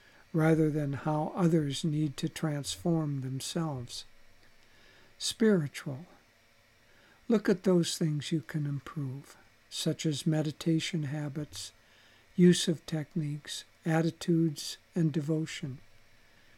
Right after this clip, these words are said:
Realize, however, that spiritual progress occurs on many levels and in its own timing.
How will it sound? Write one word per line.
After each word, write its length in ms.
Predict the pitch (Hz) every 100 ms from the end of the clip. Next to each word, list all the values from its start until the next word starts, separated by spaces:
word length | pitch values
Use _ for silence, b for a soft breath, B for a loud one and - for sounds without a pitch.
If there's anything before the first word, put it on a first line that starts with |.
| b b b
Realize, 880 | 175 175 180 180 165 156 151 151 -
however, 600 | 151 139 135 123 131 131 _ _ b b b b
that 180 | 175 -
spiritual 760 | - - 185 180 180 - 180 165
progress 960 | - - 180 170 143 127 131 - - - -
occurs 640 | 143 - 175 170 170 165
on 280 | 196 156 151
many 240 | 156 175 180
levels 720 | 156 127 120 120 120 - - - b b b b -
and 200 | 151 156
in 120 | 156
its 220 | 156 -
own 260 | 160 151 139
timing. 480 | 160 151 143 123